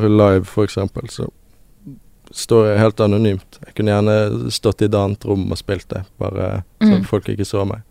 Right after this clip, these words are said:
Speaker 2: Ja.
Speaker 1: Det, så
Speaker 2: Yes.
Speaker 1: lenge jeg kan se ut og ha et sånn visst overblikk.
Speaker 2: Ja.
Speaker 1: Men altså, når jeg spiller, så ser jeg heller nesten aldri opp. Gir et lite
Speaker 2: Mm.
Speaker 1: nikk opp, ser at stemningen er god, og så er det fokus.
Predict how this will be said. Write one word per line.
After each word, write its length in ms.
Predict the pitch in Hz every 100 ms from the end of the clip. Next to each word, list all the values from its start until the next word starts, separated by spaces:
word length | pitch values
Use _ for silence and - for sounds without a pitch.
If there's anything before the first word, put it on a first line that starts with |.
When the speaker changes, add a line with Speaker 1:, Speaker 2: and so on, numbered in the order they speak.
| _
Speaker 2:
Ja. 160 | 320 254 - - _ _ _ _ _
Speaker 1:
Det, 160 | - 95 90 92 90 92 - _ _ _ _ _
så 60 |
Speaker 2:
Yes. 40 | 107
Speaker 1:
lenge 160 | 101 101
jeg 120 | 101
kan 120 | 104
se 160 | - 98 98
ut 240 | 92 - - _
og 80 | - 90
ha 140 | 95 90
et 160 | -
sånn 160 | 104 95 95
visst 320 | 95 - -
overblikk. 560 | 101 95 98 95 - - _
Speaker 2:
Ja. 140 | 190 180 -
Speaker 1:
Men 180 | - 110
altså, 160 | 101
når 140 | 107 98
jeg 60 | -
spiller, 260 | 104 98
så 160 | 92 95
ser 240 | 98 92
jeg 60 | 92
heller 320 | 92 90 87 -
nesten 340 | 104 95 107 -
aldri 320 | 98 95 95
opp. 80 | - _ 117
Gir 220 | 113 104
et 80 | 101
lite 180 | 104
Speaker 2:
Mm. 80 | 220
Speaker 1:
nikk 220 | 196 180
opp, 200 | 104 95
ser 300 | - 95 90 95 _
at 160 | 101 -
stemningen 460 | 101 95 98 95
er 60 | 98
god, 200 | 104 107 104
og 160 | 98
så 160 | - 104
er 40 |
det 120 | - 120 123 -
fokus. 420 | 110 - 113